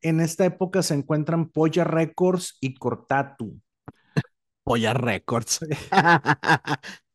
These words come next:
Speaker 1: Fue por estas épocas que nace la movida madrileña, que es un movimiento contracultural que captó la atención internacional, surgiendo numerosas bandas como Alaska y Dinarama, Radio Futura, La Unión,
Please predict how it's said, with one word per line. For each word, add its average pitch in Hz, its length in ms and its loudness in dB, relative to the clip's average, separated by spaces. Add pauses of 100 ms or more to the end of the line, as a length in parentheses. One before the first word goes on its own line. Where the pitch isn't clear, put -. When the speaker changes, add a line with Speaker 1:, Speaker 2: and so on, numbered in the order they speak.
(640)
Speaker 1:
Fue 175 220 0
por 226 200 4
estas 226 360 2
épocas 226 480 -2
que 202 120 0
nace 175 260 2
la 202 140 2
movida 170 360 4
madrileña, 170 720 4 (160)
que - 80 -8
es 143 60 -2
un 156 80 -2
movimiento 151 580 0
contracultural 131 1120 0
que 131 160 -4
captó 120 280 -4
la 131 100 2
atención 127 380 -2
internacional, 131 960 0 (160)
surgiendo 127 460 -4
numerosas 135 500 0
bandas 135 320 0
como 127 240 0
Alaska 117 320 -2
y 139 40 2
Dinarama, 135 680 2
Radio 117 280 0
Futura, 139 840 0
La 113 160 -2
Unión, 135 800 2